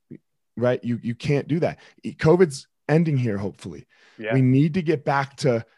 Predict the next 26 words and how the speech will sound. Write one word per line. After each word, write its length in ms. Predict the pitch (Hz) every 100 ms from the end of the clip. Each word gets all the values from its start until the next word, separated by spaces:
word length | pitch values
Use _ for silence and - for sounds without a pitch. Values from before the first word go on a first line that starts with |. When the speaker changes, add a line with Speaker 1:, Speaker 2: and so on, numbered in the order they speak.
| _
Speaker 1:
shaking 400 | - 160 151 165
hands 380 | 139 139 127 104
and 100 | 104
hugging. 360 | - 143 147 131
Like, 240 | 117 104
you 40 |
know, 80 | 135
there's 200 | 104 104
this 100 | 107
whole 140 | 113 120
thing, 160 | 120
"When 100 | 113
are 20 |
we 80 | 120
gonna 140 | 120 101
hug 220 | 113 117
each 120 | 107
other?" 140 | 90 - - - -
Man, 220 | 175 175
fuck 360 | - 196 160
you. 120 | 131 110
Come 220 | 156 170
give 180 | 170 160
me 140 | 160
a 60 | 120
hug. 380 | 117 92 78